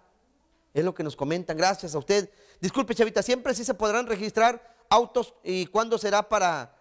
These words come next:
eh, que se aprovechen por la gente y no por loteros que cobran un dineral.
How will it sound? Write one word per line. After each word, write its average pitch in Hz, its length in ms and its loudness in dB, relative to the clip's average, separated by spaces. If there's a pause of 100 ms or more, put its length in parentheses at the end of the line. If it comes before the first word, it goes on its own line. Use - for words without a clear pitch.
(340)
eh, 156 540 0
que 165 80 -4
se 170 100 -4
aprovechen 170 480 -2
por 165 180 -6
la - 80 -2
gente 202 460 -2
y 156 80 -6
no 185 280 0
por 175 140 -4
loteros 190 400 -2
que 139 120 -20
cobran 180 280 -2
un 180 120 -6
dineral. 175 460 0